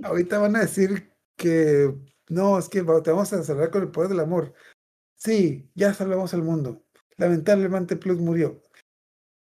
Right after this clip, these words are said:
Sí, ahorita la van a revivir. Es una lástima que se haya muerto Plut.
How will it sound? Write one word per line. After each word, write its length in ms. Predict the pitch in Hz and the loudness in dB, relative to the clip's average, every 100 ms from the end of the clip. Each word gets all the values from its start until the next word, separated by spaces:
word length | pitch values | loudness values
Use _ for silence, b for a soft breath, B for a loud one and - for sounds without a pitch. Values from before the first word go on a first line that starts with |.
| _ | _
Sí, 360 | - 226 196 135 | -4 -2 -2 -4
ahorita 460 | 117 117 139 160 220 | -4 0 2 4 4
la 120 | 175 | 4
van 120 | 175 | 6
a 60 | 202 | 4
revivir. 640 | 185 151 160 214 160 - b b _ _ _ _ _ _ _ _ _ | 4 2 2 4 2 -2 b b _ _ _ _ _ _ _ _ _
Es 220 | 220 214 226 | -2 -2 -2
una 160 | 269 | 0
lástima 420 | 175 175 180 170 | 0 0 -2 -2
que 120 | 156 - | -2 -2
se 100 | 156 | 2
haya 120 | 156 | 2
muerto 360 | 151 143 147 | 2 -2 -6
Plut. 300 | - 139 135 | -6 -8 -8